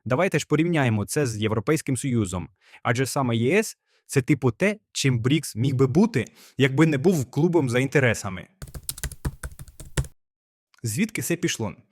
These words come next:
Ідея брікс народилася ще у дві тисячі першому році, коли якийсь розумник із Goldman Sachs, а вже ж не з Росії, Джим О'Ніл вирішив, що Бразилія, Росія, Індія і Китай — це прямо таки майбутні економічні титани.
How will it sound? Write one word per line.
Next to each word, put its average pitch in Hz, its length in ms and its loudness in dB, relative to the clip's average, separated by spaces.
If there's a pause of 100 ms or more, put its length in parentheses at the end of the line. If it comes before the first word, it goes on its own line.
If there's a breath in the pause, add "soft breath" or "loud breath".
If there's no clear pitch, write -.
(260 loud breath)
Ідея 151 360 2
брікс - 380 -2
народилася 123 640 0
ще - 220 0
у 120 120 0
дві 120 140 -2
тисячі 175 400 -4
першому 160 540 -2
році, 107 420 -2 (360 soft breath)
коли 165 240 4
якийсь 151 360 2
розумник 143 640 2
із 127 160 -4
Goldman 127 400 0
Sachs, - 380 -2 (400 soft breath)
а 120 100 0
вже 123 240 0
ж - 140 -6
не 127 100 0
з 120 60 -2
Росії, 110 480 -4 (440 soft breath)
Джим 160 300 2
О'Ніл 160 380 2 (100)
вирішив, 131 540 2
що - 160 -4
Бразилія, 131 580 2
Росія, 123 480 0
Індія 127 480 0
і 107 40 0
Китай — 196 400 0 (180)
це - 140 -4
прямо 165 300 0
таки - 240 -2
майбутні 127 640 0
економічні 135 640 0
титани. 110 600 0